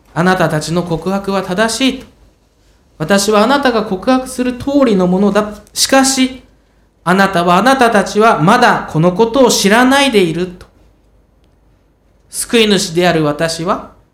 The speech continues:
これから多くの苦しみを受け、人々から排斥され、殺され、そして神によって三日目に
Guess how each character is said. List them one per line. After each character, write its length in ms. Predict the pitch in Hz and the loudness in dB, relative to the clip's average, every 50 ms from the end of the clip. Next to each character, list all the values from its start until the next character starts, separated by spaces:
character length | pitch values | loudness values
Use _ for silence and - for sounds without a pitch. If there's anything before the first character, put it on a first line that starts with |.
| _ _ _ _ _ | _ _ _ _ _
こ 100 | - 208 | 0 2
れ 100 | 220 220 | 2 4
か 120 | 214 220 214 | 4 4 4
ら 160 | 214 214 226 | 4 4 4
多 200 | 269 269 269 262 | 4 4 2 2
く 100 | - 226 | 2 0
の 140 | 208 190 180 | 0 -2 -2
苦 300 | - - 202 208 226 226 | -2 -2 0 0 0 0
し 180 | 226 - - | 0 -2 -4
み 160 | 226 220 220 220 | -2 -2 0 2
を 180 | 220 233 226 | 2 2 2
受 160 | 226 220 208 | 2 0 -2
け、 200 | 214 214 - - - _ _ | -2 -4 -6 -18 -20 _ _
人 280 | - - - - 214 208 | -14 -6 0 2 2 4
々 420 | 180 175 175 - 156 - 180 165 165 | 2 2 -2 -4 -6 -2 -2 0 2
か 120 | 170 160 | 2 2
ら 100 | 156 151 | 2 0
排 220 | - - 190 208 | 0 0 0 0
斥 300 | 226 220 - 214 208 208 | 0 0 -2 -2 -4 -4
さ 180 | - - 208 196 | -4 -2 0 0
れ、 220 | 196 190 190 - - | 0 0 -4 -4 -2
殺 260 | - 190 208 226 226 | 0 2 4 4 2
さ 160 | 226 226 226 | 2 2 2
れ、 140 | 233 254 262 - - - - _ _ - | 2 2 0 -4 -8 -20 -20 _ _ -6
そ 160 | - - 226 | 0 0 2
し 60 | 220 - | 2 2
て 120 | 220 208 | 0 0
神 340 | 208 - 277 277 262 254 247 | 0 2 2 4 4 4 2
に 180 | 233 220 208 | 2 4 4
よ 120 | 202 190 190 | 4 2 2
っ 140 | 190 - - | 0 -2 -2
て 120 | 185 175 | 0 0
三 320 | 165 165 180 180 - - - | 2 2 0 -2 -4 -8 -4
日 140 | - 262 262 | 0 2 4
目 120 | 262 269 | 4 4
に 320 | 269 233 170 - - - | 4 2 0 -2 -4 -8